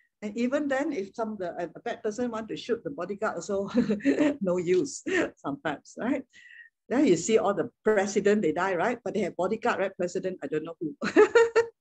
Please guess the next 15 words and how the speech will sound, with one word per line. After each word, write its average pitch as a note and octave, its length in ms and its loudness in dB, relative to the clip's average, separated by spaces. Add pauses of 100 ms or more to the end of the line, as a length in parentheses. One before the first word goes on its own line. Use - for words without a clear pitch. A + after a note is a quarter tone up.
(800)
<laughs> - 0 -
Elijah, F#3 540 4 (240)
who B3 140 4
are F3+ 80 4
the E3+ 100 -2
presidents G3 540 0
that D#3+ 160 -4
got F#3 140 -6 (100)
killed? A3 180 4 (680)
They, D4+ 120 6
I'm D#4 180 6
sure A#4+ 220 8
they A4 100 8
got C4 180 2
bodyguard, D4+ 500 4